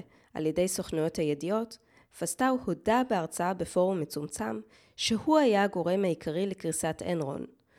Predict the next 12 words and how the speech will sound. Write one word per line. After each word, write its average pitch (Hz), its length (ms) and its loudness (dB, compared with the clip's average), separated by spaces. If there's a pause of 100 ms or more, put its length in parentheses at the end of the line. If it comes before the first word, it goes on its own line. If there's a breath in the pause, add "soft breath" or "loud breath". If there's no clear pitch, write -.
(220 soft breath)
הוא 165 80 -12
סיפר 254 400 0
שהוא 233 220 -2
ביצע 254 340 0
ביודעין 180 680 0 (380 loud breath)
אין 269 140 2
ספור 247 320 0
עסקאות 202 500 0
שנועדו 160 440 0
להטעות 233 520 0
את 226 100 -8
המשקיעים 156 580 -4